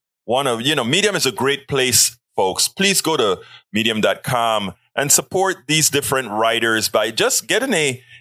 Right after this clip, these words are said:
a, a little membership, and you'll see that y-, you, you read unlimited great writers. But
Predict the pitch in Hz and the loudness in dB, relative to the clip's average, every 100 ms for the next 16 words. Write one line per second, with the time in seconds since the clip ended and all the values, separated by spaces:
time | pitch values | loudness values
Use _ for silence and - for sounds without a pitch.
0 | _ 131 127 - 85 - - 208 196 185 | _ -2 -2 -2 -2 0 0 0 0 0
1 | - 175 151 151 143 - 190 165 - 147 | 0 -2 0 2 4 4 2 0 0 0
2 | - - 160 139 160 139 160 160 185 180 | -2 -2 0 2 0 0 0 2 2 0
3 | - _ 143 151 156 175 202 202 208 165 | -2 _ -2 -2 -2 -2 -2 -2 -2 -4
4 | 110 127 156 156 - 127 131 123 110 92 | -4 -2 0 -2 -2 0 2 2 0 -2
5 | 92 120 - | 0 0 -2